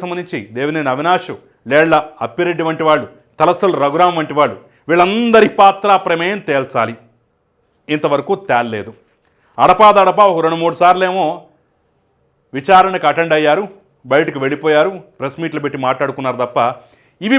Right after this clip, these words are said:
ముందుకెందుకు కదలట్లేదు? పోలీస్ వ్యవస్థలో కూడా అత్యుత్తమంగా సీఐడీకి అప్పగించారు కదా,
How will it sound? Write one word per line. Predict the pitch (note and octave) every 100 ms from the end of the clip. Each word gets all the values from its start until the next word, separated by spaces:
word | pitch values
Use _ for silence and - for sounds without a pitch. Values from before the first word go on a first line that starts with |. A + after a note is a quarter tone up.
| A#3
ముందుకెందుకు | A#3+ A#3+ A#3 G#3+ G3+
కదలట్లేదు? | F3+ D#3 C#3 B2 A2 B2 A2 _ _ _ _ _ _ _ _ _ _ _ _ _ _ _ _ _ _ _ _
పోలీస్ | E3+ G#3 B3+ A#3+
వ్యవస్థలో | G#3 G#3 - G3+ G3
కూడా | G3 A3 D3
అత్యుత్తమంగా | - A3+ A3+ A3 G#3 G3 A#3 G#3+ _ _ _ -
సీఐడీకి | G#3+ A3 A#3+ A#3 G3
అప్పగించారు | - D#3+ D#3 D3 B2
కదా, | B2